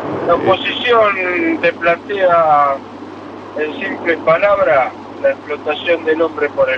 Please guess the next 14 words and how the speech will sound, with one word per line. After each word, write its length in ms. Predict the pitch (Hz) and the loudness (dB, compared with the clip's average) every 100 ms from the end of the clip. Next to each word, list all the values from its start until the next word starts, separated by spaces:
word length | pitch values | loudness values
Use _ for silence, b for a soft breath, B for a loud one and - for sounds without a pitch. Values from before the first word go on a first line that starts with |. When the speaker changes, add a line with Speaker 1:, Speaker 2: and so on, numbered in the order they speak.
| 120 | -4
Speaker 1:
hombre. 260 | 98 92 - | -6 -8 -2
Speaker 2:
Claro, 260 | 120 90 78 - - - - - | 0 0 -2 -10 -12 -12 -12 -4
sí. 100 | 101 85 - | -4 -4 -2
No 80 | 120 | 2
hay 100 | 151 | 4
innovación, 600 | 147 143 135 127 123 90 82 - - | 4 2 2 2 0 0 -6 -12 -2
ninguna. 300 | 139 143 107 - - - - - - - - - - - - | 2 2 2 -4 -14 -16 -16 -16 -14 -14 -14 -14 -14 -10 0
Speaker 1:
Tenés 240 | 170 180 180 175 | 2 4 4 2
el 60 | |
quince 340 | 175 180 - 175 | -2 -6 -4 -4
por 220 | 180 175 | -2 -4
ciento 380 | 190 180 170 170 | -4 -6 0 2
de 100 | 165 | 2
privilegiados. 840 | 165 165 165 170 175 240 220 185 | 0 0 2 0 0 2 4 4